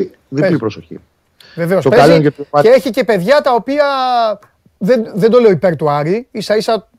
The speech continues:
Speaker 2: τους μαλώνω, αλλά έχει και παιδιά που κάνουν και το κομμάτι τους. Και αυτό, ξέρεις, καμιά φορά είναι
Speaker 1: Εντάξει.
Speaker 2: και επικίνδυνο για τον
Speaker 1: Πώς θα
Speaker 2: αντίπαλο.
Speaker 1: του βγει.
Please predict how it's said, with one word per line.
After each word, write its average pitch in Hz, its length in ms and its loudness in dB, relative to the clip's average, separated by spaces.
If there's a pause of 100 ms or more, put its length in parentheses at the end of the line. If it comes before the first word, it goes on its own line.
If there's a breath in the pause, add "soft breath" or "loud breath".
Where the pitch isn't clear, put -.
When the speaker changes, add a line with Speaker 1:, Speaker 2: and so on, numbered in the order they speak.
(400)
Speaker 2:
τους 175 140 -6
μαλώνω, 214 520 0 (340 soft breath)
αλλά 240 220 -2
έχει 285 80 -2
και 262 120 -6
παιδιά 208 360 -2
που 302 140 -12
κάνουν 294 200 -2
και 277 80 -8
το 277 100 -4
κομμάτι 262 400 0
τους. 117 200 -18
Και - 80 -8
αυτό, - 160 -8
ξέρεις, 208 240 -6
καμιά 196 260 -6
φορά 302 520 -4 (640)
είναι 277 160 -2
Speaker 1:
Εντάξει. 208 160 2
Speaker 2:
και 175 60 -4
επικίνδυνο 208 300 0
για 175 100 0
τον 165 100 -2
Speaker 1:
Πώς 165 80 0
θα 156 60 -4
Speaker 2:
αντίπαλο. 170 240 -2
Speaker 1:
του 165 180 -12
βγει. 131 160 -16